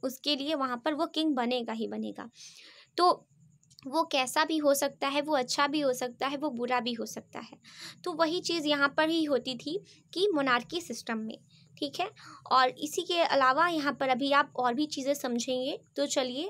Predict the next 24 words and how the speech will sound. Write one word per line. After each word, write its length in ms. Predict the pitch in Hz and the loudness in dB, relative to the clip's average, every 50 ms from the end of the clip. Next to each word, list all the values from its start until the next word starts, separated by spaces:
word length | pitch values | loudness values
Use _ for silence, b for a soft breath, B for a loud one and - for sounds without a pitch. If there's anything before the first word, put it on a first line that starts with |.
| - - | -2 -2
आगे 260 | 240 240 233 226 285 | -2 0 0 0 0
बढ़ते 340 | 247 254 254 240 - - 233 | 0 -2 -4 -6 -4 -2 -2
हैं 100 | 240 233 | -2 -2
वीडियो 300 | 226 233 233 226 233 233 | -2 -4 -4 -4 -4 -4
में। 180 | 233 269 359 480 _ b b b b b b b b b b b b 269 | -2 -4 -6 -8 _ b b b b b b b b b b b b -4
यहाँ 280 | 285 285 330 381 381 - | 0 2 2 2 2 2
पर 120 | 320 285 | 2 2
आपको 280 | 277 269 - - 277 277 | 2 2 2 0 -4 0
पढ़ना 300 | 277 262 247 247 240 240 | 2 0 0 0 0 -4
है, 60 | 254 | -4
सबसे 300 | 247 240 226 - - 247 | -4 -6 -6 -6 -6 -6
पहले 340 | 233 240 233 240 285 330 - 262 | -2 0 0 0 0 -4 -4 -4
मैं 160 | 247 240 240 | -4 -4 -4
समझा 400 | - 240 233 233 233 240 220 214 | -4 -4 -4 -4 -2 -2 -2 -2
देती 240 | 214 226 220 277 370 | -2 -4 -6 -6 -4
हूँ 100 | 392 339 | -4 -2
मोनार्की, 520 | 277 247 220 202 226 - - - 220 233 _ _ _ - | -2 -2 -2 -4 -8 -10 -14 -16 -16 -16 _ _ _ -8
ठीक 180 | - 294 - 370 | -8 -6 -4 -4
है। 60 | 392 415 B B B B B B 262 | -6 -6 B B B B B B -4
मोनार्की 340 | 262 254 254 247 - 311 | 0 0 0 0 -2 -6
क्या 200 | 277 - 294 294 | -4 -2 -2 -2
है? 140 | 294 339 392 _ - 269 | -2 -2 -4 _ -8 -8
A 40 | |
country 500 | 254 - - 262 254 254 247 - - 311 | -4 0 0 2 2 0 -2 -2 -2 -2